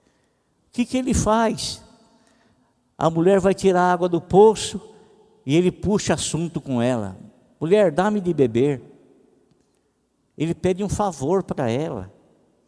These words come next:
Ele quer chamar aten-, ele quer dialogar com ela, ele quer conversar com ela.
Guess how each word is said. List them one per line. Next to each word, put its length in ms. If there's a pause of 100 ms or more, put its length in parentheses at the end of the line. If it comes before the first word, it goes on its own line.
(380)
Ele 140
quer 180
chamar 340
aten-, 240 (360)
ele 180
quer 320 (1000)
dialogar 640
com 120
ela, 180
ele 180
quer 240 (440)
conversar 760
com 180
ela. 340